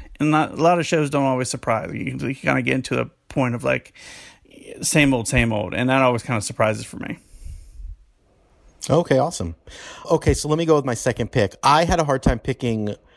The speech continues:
Speaker 2: one show from this genre. I'm, uh, with Brian because I am not a huge fan of reality T V. I think a lot of it is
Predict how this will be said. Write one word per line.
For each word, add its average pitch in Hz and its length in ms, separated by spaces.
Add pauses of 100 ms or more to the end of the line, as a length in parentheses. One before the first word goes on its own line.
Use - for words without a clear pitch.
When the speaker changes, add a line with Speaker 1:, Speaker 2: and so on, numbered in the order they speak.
(400)
Speaker 2:
one 135 240
show 131 240
from 147 160
this 147 120
genre. 139 460
I'm, 165 460
uh, 120 260
with 113 200
Brian 95 580
because 101 420
I 117 260
am 117 120
not 107 160
a - 20
huge 120 400
fan 110 220
of 98 80
reality 98 380
T 98 240
V. 98 220
I 90 40
think 98 160
a 92 60
lot 90 220
of 90 100
it 87 200
is 82 480